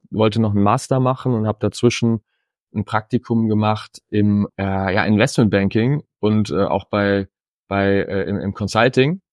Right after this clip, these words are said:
Und, äh, in der, genau in der Zeit, das war Anfang zweitausendsiebzehn, bin ich auf das Thema gestoßen und, äh, habe dann sofort angefangen mit der Produktrecherche. Das war anf-, ja, genau, Anfang Februar zweitausendsiebzehn direkt losgelegt, hatte die beiden Praktika aber auch schon im Köcher gehabt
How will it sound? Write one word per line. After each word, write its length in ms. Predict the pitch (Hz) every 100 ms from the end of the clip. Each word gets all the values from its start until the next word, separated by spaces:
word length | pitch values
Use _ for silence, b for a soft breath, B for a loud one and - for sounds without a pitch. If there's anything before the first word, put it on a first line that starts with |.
| _
Und, 380 | 107 104 98
äh, 80 | 113
in 160 | - 104
der, 100 | 107
genau 240 | 110 120
in 100 | 127
der 200 | 120 123
Zeit, 440 | - 117 120 139 -
das 120 | 98
war 100 | 101
Anfang 260 | 110 123
zweitausendsiebzehn, 800 | 113 113 113 107 101 113 - 113
bin 140 | 104 107
ich 160 | -
auf 100 | 95
das 140 | - -
Thema 260 | 117 117
gestoßen 560 | 101 - 104 101 - 147 - _ _ _ _
und, 260 | 107 107
äh, 360 | 107 104 104 101
habe 220 | 104 107
dann 140 | - 101
sofort 260 | 104 113
angefangen 420 | - 117 113 113 107
mit 120 | 104
der 80 | 101
Produktrecherche. 840 | 107 113 - 107 - 107 107 113
Das 140 | 98
war 80 | -
anf-, 200 | 87 101 _
ja, 140 | - 101
genau, 180 | 101 98
Anfang 460 | - - 107 98 -
Februar 300 | 117 107 104
zweitausendsiebzehn 840 | 104 101 101 101 - 113 104 98
direkt 280 | 110 110 117
losgelegt, 640 | 135 - 113 107 160 - _ _ _ _
hatte 240 | 120 -
die 80 | 120
beiden 240 | 110 110 107
Praktika 380 | 120 - 120
aber 120 | 110 90
auch 120 | 110
schon 180 | 120 107
im 80 |
Köcher 320 | 104 127 135 117
gehabt 400 | 101 110 -